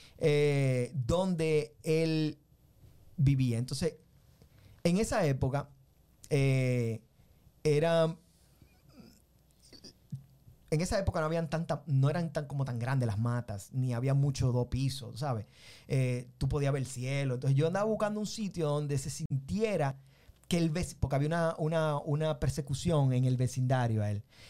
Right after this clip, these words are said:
Entonces yo andaba buscando un sitio que se sintiera de la época, casas que se vieran así como la que recién había hecho Balaguer. Tú sabes, esos residen-, esa, esos,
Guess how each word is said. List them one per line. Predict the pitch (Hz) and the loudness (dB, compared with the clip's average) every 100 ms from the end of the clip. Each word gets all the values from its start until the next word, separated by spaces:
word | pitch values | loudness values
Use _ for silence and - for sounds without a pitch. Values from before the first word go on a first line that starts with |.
| - | -8
Entonces | - 143 156 | -2 0 2
yo | 165 | 2
andaba | 190 214 | 0 0
buscando | 214 208 214 | -2 -2 -4
un | |
sitio | 185 - 214 160 147 - - | -4 -6 -6 -2 -2 -2 -8
que | - | -8
se | 143 | -8
sintiera | 143 151 139 170 160 | -6 -6 -6 -4 0
de | 135 | 0
la | 120 165 | 0 0
época, | 196 143 135 127 - - - _ - | 0 0 0 -4 -6 -20 -20 _ -4
casas | 160 165 170 - _ _ | -2 -2 -8 -10 _ _
que | 151 | -4
se | 151 | -2
vieran | 147 165 175 | -2 -2 -2
así | 156 156 | -4 -6
como | 180 160 143 | -6 -4 -4
la | 135 | -4
que | 127 | -4
recién | 123 - 151 | -6 -6 -4
había | 160 156 160 151 | -2 -2 -2 -2
hecho | 151 160 | 0 0
Balaguer. | 147 131 156 127 - - _ - - | 0 2 2 0 -4 -16 _ -20 -12
Tú | 156 | -6
sabes, | 143 156 131 | -2 -2 -2
esos | 131 147 | -2 -4
residen-, | 151 160 143 135 | -4 -4 -6 -6
esa, | 143 160 151 | -6 -4 -4
esos, | 151 165 151 | -4 -4 -6